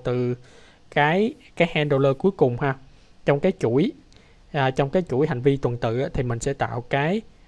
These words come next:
à, đối tượng cho cái, à, cái handler cuối cùng, tức là mình tạo cái cashier trước. Sau đó thì mình tạo cái medicine.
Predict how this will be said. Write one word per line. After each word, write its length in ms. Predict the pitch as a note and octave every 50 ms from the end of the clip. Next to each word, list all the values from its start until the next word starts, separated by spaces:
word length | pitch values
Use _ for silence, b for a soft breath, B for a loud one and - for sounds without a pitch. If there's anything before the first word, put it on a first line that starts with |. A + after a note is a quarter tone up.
| b b b -
à, 180 | C#3+ C3 B2+
đối 160 | C3 D3 E3+ F3+
tượng 240 | - B2 A#2 A#2+
cho 180 | A#2+ C#3 C3 B2+
cái, 360 | B2 - C#3 C#3+ D#3+ F#3 G3 F#3+ - - - -
à, 280 | D3+ B2+ B2 B2 A#2+ A#2+ B2 B2 B2 - - - - - - -
cái 100 | - -
handler 400 | - D#3+ C3+ C3+ B2+ C3+ C3+ C3
cuối 120 | - F3 E3+ -
cùng, 200 | - C3 A#2 A#2+
tức 180 | - E3 E3+
là 100 | D3+ B2
mình 120 | A#2+ A#2+ A#2
tạo 240 | - - A2+ A2+
cái 100 | - -
cashier 440 | - D3 C3+ - - - C3+ A2+ A2 -
trước. 260 | D3 D3+ F#3+ B3+ - B B B B B B B B B B
Sau 160 | - D3 C#3
đó 160 | C#3 C#3 D#3+
thì 80 | F#3 D3
mình 180 | C3 B2+ B2
tạo 220 | B2 - - A#2 B2
cái 120 | - D#3
medicine. 560 | D3+ C#3+ C#3 C3+ C3+ C3 - - D3+ C#3+ C#3+